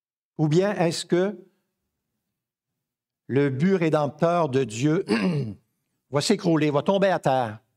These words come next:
C'est un peu ça la grande question. Est-ce que le courant de la révélation de Dieu va s'assécher, tout va,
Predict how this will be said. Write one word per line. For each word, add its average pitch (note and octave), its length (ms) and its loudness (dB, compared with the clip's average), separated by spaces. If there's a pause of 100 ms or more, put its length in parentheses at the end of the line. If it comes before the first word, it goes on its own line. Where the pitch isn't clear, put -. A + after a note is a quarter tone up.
(400)
C'est D3 60 -4
un B2+ 60 -2
peu A#2 120 -4
ça C#4+ 200 -4
la D3 120 -2
grande A#2 260 -2
question. A2 460 -8 (840)
Est-ce E3 160 0
que B3+ 80 2
le A3+ 160 2
courant A3+ 420 0
de A3 100 2
la F3 140 2
révélation F#3+ 500 0
de F3 120 2
Dieu E3 160 0
va G3+ 120 0
s'assécher, G3+ 680 0
tout G3+ 160 -4
va, F3+ 180 0